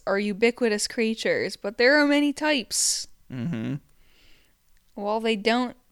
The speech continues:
Speaker 1: pose risk of passing rabies, they can affect human society by causing A, power failures, B, cuteness overload, C,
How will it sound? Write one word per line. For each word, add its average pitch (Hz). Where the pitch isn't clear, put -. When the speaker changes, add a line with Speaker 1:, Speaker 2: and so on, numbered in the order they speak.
Speaker 1:
pose 233
risk 220
of -
passing 214
rabies, 226
they 208
can 226
affect 214
human 247
society 226
by 196
causing 214
A, 202
power 240
failures, 175
B, 214
cuteness 185
overload, 160
C, 202